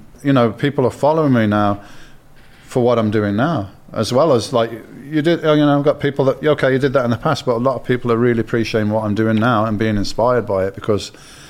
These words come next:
it's about change and evolution, and you have to be willing to change in life, otherwise you get stuck in a mold.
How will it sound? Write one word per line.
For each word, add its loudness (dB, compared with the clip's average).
it's -2
about 0
change 0
and 0
evolution, 2
and 0
you 2
have 0
to -4
be -2
willing 2
to -8
change 0
in -2
life, -6
otherwise -2
you -4
get -4
stuck -4
in -4
a -4
mold. -2